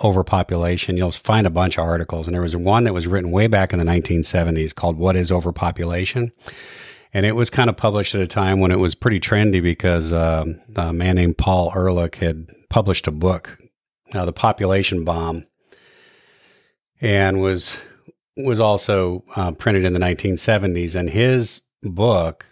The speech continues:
um, really changed the thinking for a lot of people about population and population growth. Basically, what he said was that by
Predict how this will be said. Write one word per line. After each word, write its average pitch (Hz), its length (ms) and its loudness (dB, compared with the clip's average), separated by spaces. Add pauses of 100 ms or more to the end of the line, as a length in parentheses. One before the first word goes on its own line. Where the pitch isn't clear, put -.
um, 87 540 -6
really 98 420 2
changed 98 500 0
the 107 100 -2
thinking 87 540 -2
for 95 160 -4
a 90 80 2
lot 87 360 2
of - 80 -8
people 87 360 -4
about 82 380 0
population 85 640 0
and 80 100 0
population 82 600 0
growth. 85 400 -2 (720)
Basically, 98 400 0
what 87 160 2
he 82 80 -2
said 117 340 2
was 85 420 -2
that 90 280 0
by 87 420 -2